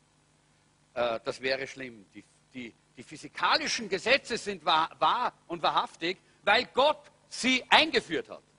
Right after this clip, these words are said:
Gott hat sie eingeführt, sagt die Bibel. Er hat sie geschaffen, diese physik-, physik-, physikalischen Gesetze.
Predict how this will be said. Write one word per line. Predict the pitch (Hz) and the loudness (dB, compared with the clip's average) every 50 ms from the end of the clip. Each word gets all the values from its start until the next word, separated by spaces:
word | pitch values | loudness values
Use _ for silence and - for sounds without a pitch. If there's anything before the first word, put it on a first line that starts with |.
| _ _ _ _ _ _ - | _ _ _ _ _ _ 0
Gott | 233 277 320 294 - - | 0 2 0 0 -4 -4
hat | - 185 170 - - | -2 -2 -2 -2 -4
sie | - 170 160 | -8 -6 -6
eingeführt, | 120 123 127 123 110 107 98 _ _ 87 78 69 _ _ _ _ | -4 -4 -6 -8 -10 -14 -18 _ _ -20 -20 -20 _ _ _ _
sagt | - 120 - _ - | -8 -8 -8 _ -12
die | 95 | -20
Bibel. | - 87 78 _ - | -20 -20 -20 _ -4
Er | - 202 262 294 262 185 | 0 2 4 4 4 2
hat | 156 127 - _ _ _ _ _ _ _ _ _ _ _ _ _ _ _ _ _ _ _ _ _ _ _ _ _ _ | 0 -4 -6 _ _ _ _ _ _ _ _ _ _ _ _ _ _ _ _ _ _ _ _ _ _ _ _ _ _
sie | - - 165 | -12 -12 -10
geschaffen, | 139 139 131 - - 113 98 - _ _ _ 90 _ _ _ _ _ _ | -8 -8 -8 -4 -4 -4 -4 -4 _ _ _ -20 _ _ _ _ _ _
diese | 110 104 113 | -18 -18 -18
physik-, | _ - 117 113 104 - _ - _ _ _ | _ -16 -14 -14 -14 -16 _ -20 _ _ _
physik-, | - 127 101 - 104 _ - 113 - _ - | -16 -16 -16 -16 -18 _ -16 -16 -16 _ -20
physikalischen | 120 104 107 - 95 92 98 107 98 - - 104 98 _ _ _ _ _ _ _ _ _ - | -20 -20 -16 -10 -8 -8 -8 -8 -12 -18 -20 -20 -20 _ _ _ _ _ _ _ _ _ -16
Gesetze. | 107 87 90 87 82 _ _ - - | -16 -14 -12 -14 -16 _ _ -20 -20